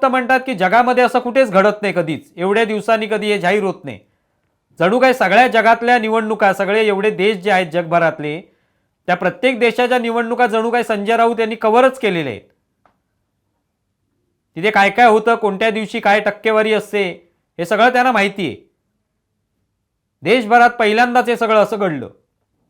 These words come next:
काही मनाला येईल त्या काहीतरी थापा मारायच्या, लोकांच्या मनामध्ये अविश्वास निर्माण करायचा, हेच सगळं आता चाललेलं आहे. आणि मग एक जण बोलला की दुसराही तसंच बोलायला सुरुवात करतो,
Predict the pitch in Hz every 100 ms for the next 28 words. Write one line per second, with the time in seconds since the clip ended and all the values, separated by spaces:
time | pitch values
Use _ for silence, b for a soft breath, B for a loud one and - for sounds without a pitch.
0 | _ _ _ - 226 285 220 208 269 277
1 | 262 262 262 262 254 254 247 175 175 233
2 | 226 214 208 208 196 202 - _ _ _
3 | _ 156 170 208 214 208 208 214 214 202
4 | 233 - 226 - 202 190 190 175 165 156
5 | 156 147 - 180 247 - 247 247 247 254
6 | 269 247 220 151 107 _ _ _ _ _
7 | _ _ _ _ _ 143 202 226 208 240
8 | 226 269 233 220 196 185 233 220 226 240
9 | 262 262 262 254 214 196 214 214 220 202
10 | 196 185 139 123 117